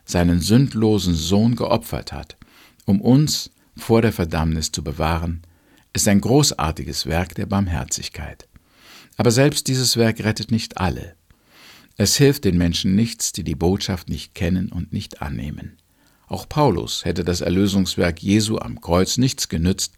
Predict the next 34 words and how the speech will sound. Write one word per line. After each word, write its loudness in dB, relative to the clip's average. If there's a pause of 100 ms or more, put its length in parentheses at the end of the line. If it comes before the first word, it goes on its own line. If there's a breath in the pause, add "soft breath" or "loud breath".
(500 loud breath)
wenn 4
er 4
es -2
nicht 0
verstanden, 0
geglaubt -4
und -2
angenommen 4
hätte. -10 (1120 soft breath)
Gott 2
selbst 4
musste 4
uns 2
in 2
seiner 2
Barmherzigkeit -2
den -4
Heiligen 0
Geist -2
senden, 2 (440 loud breath)
der -2
uns -2
die -4
Erlösungstat 0
verständlich -10
macht. -18 (600 soft breath)
Der -4
Geist 2
bewirkt 2
auch 0
in 2
uns 0
das -6
Verlangen 2